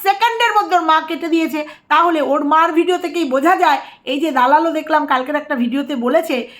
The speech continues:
এ, যে, ও, ওই, উম, অ্যাক্সিডেন্টলি ওই রাম মন্দিরের ভিডিওটা চলে এসেছিলো, তারপরে ওদের কোনো সম্পর্ক নেই। দে ভিডিও, তোমরা দাও, প্রমাণ দাও। তো ভা-, দালালের উদ্দেশ্যে বলছি, ওর মার, আহ, ভিডিওতেই,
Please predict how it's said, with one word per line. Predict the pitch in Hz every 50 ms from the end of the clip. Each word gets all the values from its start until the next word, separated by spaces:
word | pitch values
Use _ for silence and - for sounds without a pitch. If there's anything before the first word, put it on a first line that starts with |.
| - _
এ, | - 226 247 254 240
যে, | 226 262 254 247 247 - - - _ _
ও, | - 214 214 208 202 202 208 -
ওই, | - 202 226 226 220 208
উম, | 208 202 196 196 202 202 -
অ্যাক্সিডেন্টলি | - 262 294 285 285 330 403 403 370 392 370 370 359 359 359 - 349 370 370 359 339 - - - _ _ -
ওই | - 247 269 269 269 254 240 233 240
রাম | 277 294 311 330
মন্দিরের | 349 359 349 349 349 330 330 320 277
ভিডিওটা | 294 320 320 339 339 330 339 330
চলে | 330 311 294 320
এসেছিলো, | 349 339 339 349 330 320
তারপরে | 311 320 285 269 277 - 339 339
ওদের | 349 320 330 330
কোনো | 302 339 320 330
সম্পর্ক | 320 - 311 302 302 294 339 330 320 330
নেই। | 339 330 339 320 330 - - _ - 226
দে | 269 381
ভিডিও, | 453 480 494 453 427 427 427 403 415 392 339 294 - - - _ _ -
তোমরা | 269 - 320 349
দাও, | 330 277 320 339 392 427 427 403 -
প্রমাণ | 311 294 302 349 349 349 339
দাও। | 302 330 330 330 320 - - - - _ -
তো | -
ভা-, | 294 285 285 349 339 320 269 - 269 262 254
দালালের | 240 269 294 330 381 415 453 453 427
উদ্দেশ্যে | 392 311 294 330 320 330 - 311
বলছি, | 269 269 269 - - 370 440 427 - - _ _
ওর | - 330 381 415 392
মার, | 349 349 349 349 349 330 339 - - - _ -
আহ, | - 247 262 262
ভিডিওতেই, | 233 254 339 339 381 427 440 440 440 392 320 254 220 202